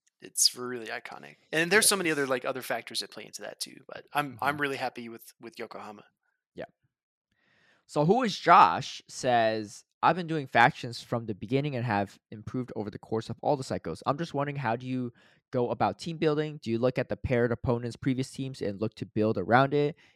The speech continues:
Speaker 2: and guess what they would change against your own previous team, or do you try, mix it up all s-, uh, six to keep them guessing? What's the best strategy? I see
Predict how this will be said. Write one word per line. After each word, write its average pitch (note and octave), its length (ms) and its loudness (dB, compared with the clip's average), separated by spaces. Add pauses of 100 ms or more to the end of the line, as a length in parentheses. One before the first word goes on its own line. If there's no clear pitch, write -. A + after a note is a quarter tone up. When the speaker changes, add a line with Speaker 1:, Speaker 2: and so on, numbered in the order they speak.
Speaker 2:
and G#2 120 -8
guess G#2 240 0
what G#2 120 -2
they F2+ 280 -2 (240)
would D3 240 10
change D#3 320 2
against D3 320 2
your B2 120 6
own C3 160 2
previous C#3 300 -2
team, C#3+ 160 -6
or A2 140 -2
do G#2 100 -8
you G#2+ 80 -4 (260)
try, - 280 -8 (140)
mix A2+ 360 0
it A2 160 0
up G2 300 2 (420)
all B2 160 6
s-, - 260 -4
uh, A#2 240 6
six - 340 -4
to A#2+ 80 -12
keep A#2+ 240 -12
them G2+ 120 -6
guessing? - 500 -6
What's C3 220 0
the - 60 -2
best B2 180 0
strategy? F2 440 -4 (100)
I A#2 140 4
see D#3 460 -4